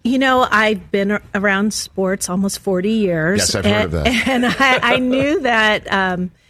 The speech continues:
Speaker 1: you know, people would ask me, you know, how I'm investing in women's sports. And I really, you know, what's happening in women's sports right now is it's really finally blossoming. And,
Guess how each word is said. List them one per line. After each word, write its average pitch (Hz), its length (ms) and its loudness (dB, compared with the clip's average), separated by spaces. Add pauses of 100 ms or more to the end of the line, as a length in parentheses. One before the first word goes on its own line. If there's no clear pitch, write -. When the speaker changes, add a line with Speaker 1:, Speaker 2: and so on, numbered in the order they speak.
(320)
Speaker 1:
you 214 100 0
know, 190 200 0
people 214 400 -4
would 214 120 0
ask 190 300 0
me, 196 200 0 (180)
you 208 100 -2
know, 190 140 -2
how 202 340 2
I'm 185 260 0
investing 180 540 -2
in 180 140 -2
women's 175 340 -4
sports. - 580 -6
And 190 160 -2
I 190 100 2
really, 233 600 0 (640)
you 208 80 0
know, 185 300 -2 (380)
what's 220 320 -4
happening 240 480 0
in 190 100 0
women's 196 320 0
sports - 380 -4
right 180 180 -2
now 180 300 -2
is 175 160 -2
it's - 280 -4
really 190 360 0
finally 185 680 0
blossoming. 180 760 -2
And, 180 260 -4